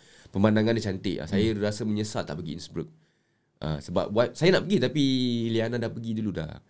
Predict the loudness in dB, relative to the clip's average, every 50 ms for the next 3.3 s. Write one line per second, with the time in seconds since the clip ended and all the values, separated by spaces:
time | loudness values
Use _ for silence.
0 | _ _ _ _ -2 0 0 0 -2 -4 -6 -4 -2 -2 -2 0 -2 -4 -4 -2
1 | -2 -2 -2 -2 -2 -4 -4 -4 -4 -4 -4 -4 -4 -6 -6 -6 -8 -8 -10 -12
2 | _ -20 -20 _ _ _ _ _ _ _ _ _ 0 2 2 2 0 -4 -6 -4
3 | -2 -2 -2 -2 -2